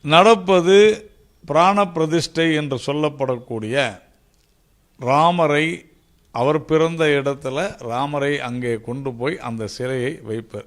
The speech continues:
விஷயம். நடப்பதற்கு பெயர் கும்பாபிஷேகம் அல்ல.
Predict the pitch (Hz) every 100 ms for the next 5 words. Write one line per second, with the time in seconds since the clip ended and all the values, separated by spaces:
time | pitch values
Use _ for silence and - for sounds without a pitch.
0 | - 101 - 104 - _ _ _ _ _
1 | _ _ _ _ _ _ _ - 127 185
2 | 196 190 175 156 147 131 143 160 165 147
3 | 160 165 143 127 127 123 120 104 98